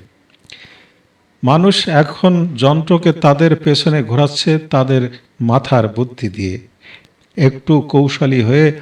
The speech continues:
আওয়ামী লীগ তার বুদ্ধিভিত্তিক শক্তিটা কাজে লাগাতে পারলেই শক্তিকে তাদের পেছনে পেছনে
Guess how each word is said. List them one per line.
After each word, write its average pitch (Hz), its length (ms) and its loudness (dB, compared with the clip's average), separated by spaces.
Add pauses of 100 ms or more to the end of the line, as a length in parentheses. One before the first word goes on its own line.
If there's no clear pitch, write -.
(200)
আওয়ামী 127 360 2
লীগ 143 220 0
তার 123 320 -2 (120)
বুদ্ধিভিত্তিক 131 920 -2 (440)
শক্তিটা 135 580 -2
কাজে 120 360 0
লাগাতে 131 380 0
পারলেই 131 520 0
শক্তিকে 123 680 -4
তাদের 117 460 0
পেছনে 117 400 -4
পেছনে 104 480 -6